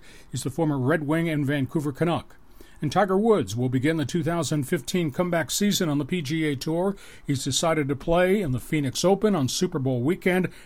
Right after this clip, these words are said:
and then follow that up by playing here at Torrey Pines. That's it.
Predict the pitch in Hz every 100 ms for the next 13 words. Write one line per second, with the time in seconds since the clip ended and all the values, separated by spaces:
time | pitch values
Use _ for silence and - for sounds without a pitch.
0 | - 143 123 - 147 156 143 160 - 139
1 | 131 165 151 131 156 151 131 127 - 123
2 | 120 120 104 - - - - - - -
3 | - 151 156 - 190 180